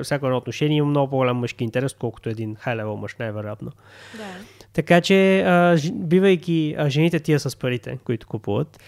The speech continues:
Speaker 1: на практика мъжете са по-ниди. И
Speaker 2: Хм.
Speaker 1: по-често проявяват, нали, такова нещо. Защото ти, ти, ти не си съгласна, нали?
Speaker 2: Не, не знам. Интересно ми беше да чуя твоето мнение. Аз нямам, честно казано, много наблюдения. Сякаш по филмите го изкарват обратното.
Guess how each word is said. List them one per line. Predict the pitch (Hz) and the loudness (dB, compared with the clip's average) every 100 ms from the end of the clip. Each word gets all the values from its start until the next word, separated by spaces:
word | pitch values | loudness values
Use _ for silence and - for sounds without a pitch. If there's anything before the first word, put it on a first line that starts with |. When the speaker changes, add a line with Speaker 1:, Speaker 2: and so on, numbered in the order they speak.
| - _ - | -20 _ -6
Speaker 1:
на | |
практика | 143 135 - 143 | -2 -4 -4 -2
мъжете | 139 151 | -2 -2
са | 160 | -4
по-ниди. | 165 160 131 110 - _ _ _ _ _ _ _ _ _ _ | -4 -2 -2 -4 -10 _ _ _ _ _ _ _ _ _ _
И | 147 | -12
Speaker 2:
Хм. | - | -4
Speaker 1:
по-често | 127 143 - 127 | -2 -2 -4 -4
проявяват, | 131 131 127 120 - | 0 0 2 0 -2
нали, | 107 107 | -6 -6
такова | - 110 - | -8 -8 -8
нещо. | - - - _ _ _ _ _ _ - | -12 -16 -20 _ _ _ _ _ _ -12
Защото | - 120 | -10 -6
ти, | 127 | -8
ти, | - 123 | -6 -10
ти | - 139 | -2 0
не | 120 | 0
си | 131 | -2
съгласна, | 151 156 123 113 | -2 -2 -2 -6
нали? | 113 120 _ _ _ _ _ - _ | -10 -12 _ _ _ _ _ -20 _
Speaker 2:
Не, | 285 349 381 359 | -8 -4 -4 -4
не | 277 | -6
знам. | 220 269 311 339 | -10 -10 -10 -10
Интересно | 302 254 262 262 | -10 -8 -8 -10
ми | 302 | -12
беше | 277 277 | -10 -10
да | 285 | -12
чуя | - 269 | -12 -12
твоето | - 254 254 | -10 -12 -12
мнение. | 247 240 240 | -10 -10 -8
Аз | 220 226 - - - _ _ _ | -8 -10 -14 -20 -20 _ _ _
нямам, | 220 226 220 240 | -12 -8 -6 -6
честно | 269 294 277 | -8 -12 -8
казано, | 269 262 247 | -6 -6 -6
много | 220 | -6
наблюдения. | 220 208 202 196 196 208 269 | -6 -8 -10 -12 -10 -10 -10
Сякаш | 269 269 277 | -10 -10 -12
по | - | -20
филмите | - 254 262 262 | -14 -12 -12 -12
го | 247 | -12
изкарват | 233 - 247 233 233 | -12 -10 -10 -10 -14
обратното. | 214 208 214 214 208 185 _ | -12 -8 -8 -8 -14 -20 _